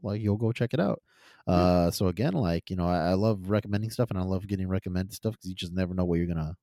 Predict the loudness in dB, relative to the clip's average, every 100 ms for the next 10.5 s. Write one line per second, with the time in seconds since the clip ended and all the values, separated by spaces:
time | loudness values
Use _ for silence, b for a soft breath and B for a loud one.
0 | _ -10 -8 -6 -6 -2 0 0 -2 b
1 | b b 0 2 4 2 -2 -8 -12 -2
2 | 0 0 0 0 0 0 2 0 0 -4
3 | -6 -10 -8 -8 -10 _ -18 -16 -14 -12
4 | -12 -10 -6 -4 -2 0 0 0 2 2
5 | 0 -2 B B 0 6 8 8 6 6
6 | 6 6 6 6 8 8 6 4 0 -2
7 | 0 0 -4 -6 -2 -2 0 0 0 0
8 | 0 0 -6 -8 -10 -12 -6 -4 -2 0
9 | 0 0 2 2 4 6 6 6 4 2
10 | -2 -6 -4 -2 -2